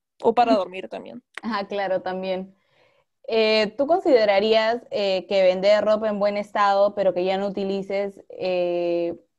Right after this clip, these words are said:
Speaker 2: en vez de solo desecharla, es positivo para el medio ambiente?
Speaker 1: Sí, por supuesto, porque es volver a ser usada y tal vez también esa persona que lo usó lo puede pasar a su familia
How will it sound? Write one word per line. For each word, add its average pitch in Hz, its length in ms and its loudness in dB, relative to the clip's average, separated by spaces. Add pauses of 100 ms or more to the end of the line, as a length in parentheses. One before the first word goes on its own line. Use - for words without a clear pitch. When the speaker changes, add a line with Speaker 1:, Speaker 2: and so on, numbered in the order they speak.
(200)
Speaker 2:
en 214 120 -4
vez 208 120 -2
de 220 100 -4
solo 220 280 -2
desecharla, 202 600 -4
es 208 160 -10
positivo 208 540 -4
para 202 200 -4
el 185 60 -6
medio 190 240 -4
ambiente? 185 600 -4 (960)
Speaker 1:
Sí, 285 160 -8
por 277 180 -4
supuesto, 233 600 -4
porque 220 520 -2
es - 300 -6 (240)
volver 233 460 2
a 233 260 2
ser 233 240 -8
usada 247 640 -4 (340)
y 240 160 -12
tal 247 240 -4
vez 269 220 -4
también 254 340 -8
esa 285 160 -8
persona 269 340 -8
que 294 120 -6
lo 311 120 -2
usó 294 320 -6
lo 254 140 -2
puede 233 320 0
pasar 233 300 -2
a 240 60 0
su - 120 -8
familia 277 720 0